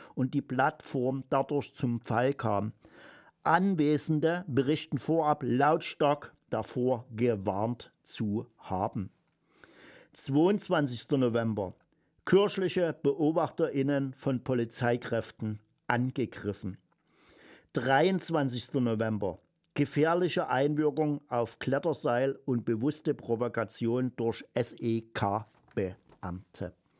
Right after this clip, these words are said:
Dienstag, vierundzwanzigster elfter zweitausendzwanzig. Rodung sehr nah an besetzten Tripod. Gefährlicher Maschineneinsatz ohne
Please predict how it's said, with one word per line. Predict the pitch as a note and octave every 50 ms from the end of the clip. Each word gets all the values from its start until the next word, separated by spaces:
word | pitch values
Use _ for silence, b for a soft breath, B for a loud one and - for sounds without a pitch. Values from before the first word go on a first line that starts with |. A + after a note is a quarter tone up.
| b b b b b b b b b b b b b b b b b b b b -
Dienstag, | D3+ E3+ G3+ G#3+ - - - F3+ E3+ D#3+ C3 - - C3+
vierundzwanzigster | - - - D#3 F3 F#3+ F#3+ - - E3 D#3 D3 C#3 - - - D3+ C#3
elfter | C3+ A#2+ A#2+ A#2+ - - - A#2+ F#2+ F2 - - _ _ _ _ -
zweitausendzwanzig. | - - B2 A#2 A#2 A2+ A2+ A2+ G#2+ G2+ - A2+ G2+ - - A#2 A#2 G#2+ G#2+ G#2 - - G#2 - - _ _ b b b b b b b b b b
Rodung | - A2 A2+ B2+ D3+ E3+ F3+ F#3 F#3+ G3 F#3+ F#3+ F#3+ F#3 D#3+ -
sehr | B2+ - - D3+ D3+ D#3 D#3+
nah | D#3 C#3+ C3+ C3+ C#3 C#3 C#3
an | - - C3 B2 B2
besetzten | - A#2+ - C#3+ C3 B2 - - - - - C#3 B2 A#2 - _ _ _
Tripod. | - G#2 A2 C3 D3+ D3 - - C3+ A#2+ G#2+ - - - - _ _ _ _ -
Gefährlicher | C3+ A#2+ - - C#3+ D3 D#3+ E3+ F3 E3 - F3 E3+ D#3+ - -
Maschineneinsatz | B2 B2 B2+ A#2+ - - - D3 D3+ E3 F3 F3 E3 D#3+ - C3+ C3 C#3 C#3 B2+ - D3+ C3+ B2+ - - - - - _ _ _
ohne | D3 C3+ C3+ C#3 C3 C#3 C3+ C3 C3 C3